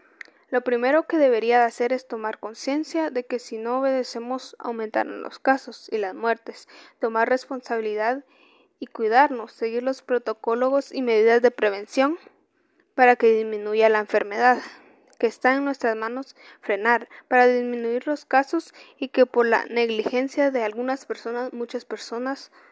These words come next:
o se han contagiado o se han muerto, y es mucha la cantidad.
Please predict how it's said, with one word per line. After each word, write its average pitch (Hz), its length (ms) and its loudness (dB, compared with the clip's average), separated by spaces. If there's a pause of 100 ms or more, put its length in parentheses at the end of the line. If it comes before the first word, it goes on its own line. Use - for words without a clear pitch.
(200)
o 247 100 -2
se 233 160 -8
han 226 160 -4
contagiado 247 760 -8 (680)
o 240 160 -8
se - 180 -10
han 208 180 -10
muerto, 262 480 -4 (600)
y 254 140 -4
es 247 180 -4
mucha 226 400 -14
la 208 140 -16
cantidad. 208 560 -12